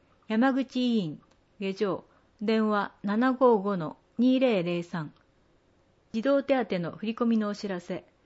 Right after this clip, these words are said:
平成二十九年十月から、平成三十年一月分の児童手当を二月九日金曜日に指定の口座に振り込みますので、ご確認ください。不明の点は、福祉保健課、電話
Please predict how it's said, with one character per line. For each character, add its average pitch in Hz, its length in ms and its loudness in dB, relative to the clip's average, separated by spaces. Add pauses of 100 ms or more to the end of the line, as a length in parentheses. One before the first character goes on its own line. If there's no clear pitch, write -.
(520)
平 285 180 -2
成 269 240 0
二 262 140 4
十 226 180 2
九 190 160 -6
年 202 240 -2
十 220 180 -2
月 226 240 -2
か 165 120 -2
ら、 156 200 -4 (360)
平 269 180 0
成 269 220 0
三 269 260 4
十 247 180 0
年 175 220 0
一 165 160 -6
月 247 260 0
分 226 260 2
の 214 180 0
児 196 160 -6
童 247 180 4
手 233 240 0
当 156 220 -2
を - 100 -10 (320)
二 208 80 -4
月 254 240 -4
九 240 380 -2
日 226 300 -6
金 254 180 4
曜 247 200 6
日 170 120 -2
に 156 180 -4
指 - 140 -20
定 262 180 4
の 254 140 4
口 247 180 4
座 226 140 0
に 220 140 2
振 214 100 -4
り 214 80 -4
込 208 100 -6
み 202 160 -2
ま 196 140 -4
す - 100 -14
の 165 100 -6
で、 151 220 -8 (180)
ご 175 120 -6
確 214 240 -2
認 208 180 2
く 196 80 -8
だ 185 140 -4
さ 170 160 -2
い。 - 100 -6 (760)
不 - 140 -2
明 254 180 6
の 247 140 2
点 226 260 0
は、 208 220 -2 (100)
福 - 200 -4
祉 233 180 -2
保 175 80 0
健 190 260 -4
課、 180 260 -4 (460)
電 214 240 -2
話 196 220 -4